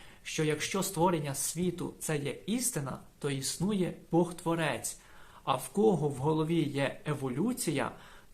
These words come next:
то там Бога-творця немає». І дивіться, якщо, е, ми створені по волі Творця, е, то очевидно, що існують правила,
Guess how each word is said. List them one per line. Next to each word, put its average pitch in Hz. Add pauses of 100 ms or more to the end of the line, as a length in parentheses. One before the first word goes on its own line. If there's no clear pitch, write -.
то 147
там 196 (220)
Бога-творця 147
немає». 143 (420)
І 151
дивіться, 165
якщо, 131 (100)
е, 131
ми 147
створені 147
по 139
волі 139 (140)
Творця, 202 (600)
е, 135
то 147
очевидно, 165
що 160
існують 202
правила, 131